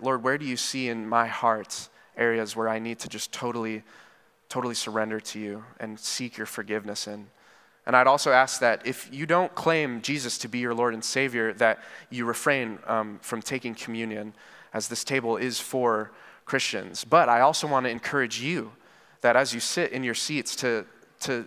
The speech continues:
wrestle with this idea of what we've been talking about today. Who, who is this Jesus to you? What brought you here this morning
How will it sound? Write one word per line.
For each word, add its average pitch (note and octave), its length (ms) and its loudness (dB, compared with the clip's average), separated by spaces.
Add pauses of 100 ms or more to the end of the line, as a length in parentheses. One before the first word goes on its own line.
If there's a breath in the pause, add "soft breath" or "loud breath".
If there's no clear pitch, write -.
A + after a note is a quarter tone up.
wrestle D3 400 2
with A#2 160 -2
this A#2+ 200 0
idea A#2+ 400 2
of A2 120 -4
what A#2+ 100 -2
we've A2+ 320 -6
been A2+ 220 -4 (640 loud breath)
talking D3+ 360 4
about G#2+ 240 4
today. G#2+ 420 -2 (120)
Who, G3 380 -4
who A3 160 -2
is D#3 160 -2
this D3+ 180 -4
Jesus B2+ 440 -4
to - 120 -8
you? A#2+ 220 -4
What B2 240 -2
brought B2+ 320 2
you B2 100 -4
here A2+ 400 -2 (560 loud breath)
this A#2+ 180 -4
morning A2+ 520 -4